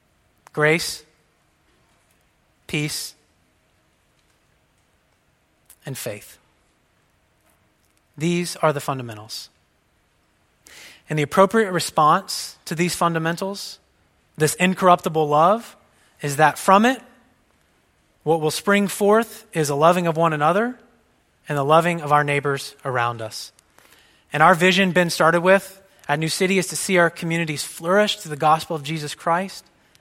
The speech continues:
And that will happen as we carry the comprehensive love of Christ everywhere we go. Blessing, serving, praying, and loving. These are the fundamentals.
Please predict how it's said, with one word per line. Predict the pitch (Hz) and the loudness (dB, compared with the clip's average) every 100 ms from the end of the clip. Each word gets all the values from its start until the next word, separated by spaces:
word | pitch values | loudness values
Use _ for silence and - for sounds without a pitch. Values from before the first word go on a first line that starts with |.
| _ _ _ _ _ _ _ _ _ _ _ _ _ - | _ _ _ _ _ _ _ _ _ _ _ _ _ -6
And | 143 | 2
that | 160 | 4
will | 175 185 | 4 4
happen | 165 170 180 185 185 | 6 4 4 0 2
as | 160 139 | 0 -2
we | 156 | -8
carry | 147 - 180 180 185 | -10 -8 -2 0 0
the | 151 | -2
comprehensive | - - 175 180 165 175 175 147 | -6 -2 -2 -2 -6 -4 -4 -2
love | 147 | -2
of | 147 | -4
Christ | - 147 131 - - | -2 0 0 -4 -2
everywhere | 160 156 156 147 | -2 0 -2 -2
we | 139 | -4
go. | 127 110 - _ _ _ _ _ _ _ _ _ _ | -10 -14 -20 _ _ _ _ _ _ _ _ _ _
Blessing, | 139 160 180 - 190 185 180 _ _ - | 0 4 4 2 -2 -4 -12 _ _ -8
serving, | - 185 180 180 180 175 _ _ _ _ | 2 4 4 2 -2 -8 _ _ _ _
praying, | - 180 170 175 180 185 _ _ _ _ | 0 4 4 2 0 -6 _ _ _ _
and | 147 139 | -8 0
loving. | 131 123 110 - _ _ _ _ _ _ _ _ - | 0 0 -6 -18 _ _ _ _ _ _ _ _ -6
These | 147 190 | 0 0
are | 190 | 0
the | 165 | 0
fundamentals. | 175 160 143 117 107 - | 0 0 -4 -8 -10 -14